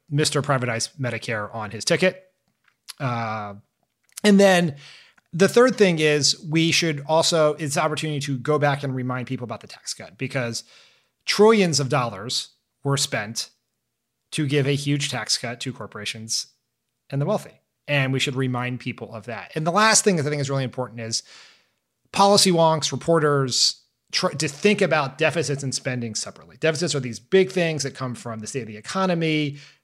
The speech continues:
the growth in Medicare and Social Security. They happen over the long term. And discretionary spending, the spending that Congress votes on,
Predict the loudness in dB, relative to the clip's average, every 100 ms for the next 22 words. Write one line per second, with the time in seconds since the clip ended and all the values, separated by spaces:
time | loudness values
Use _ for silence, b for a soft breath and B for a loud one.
0 | -12 -6 -4 -4 -10 -14 -16 -20 _ -8
1 | -2 0 0 0 2 2 0 -4 -4 -6
2 | -8 0 0 2 -2 -6 -8 -10 -6 -2
3 | -2 0 -2 -2 -2 -4 -4 -6 -16 b
4 | b b 0 0 4 4 4 4 4 2
5 | 0 0 0 -4 -8 -6 -4 -4 -6 -8
6 | -6 -6 -4 -4 -4 -6 -8 -10 -14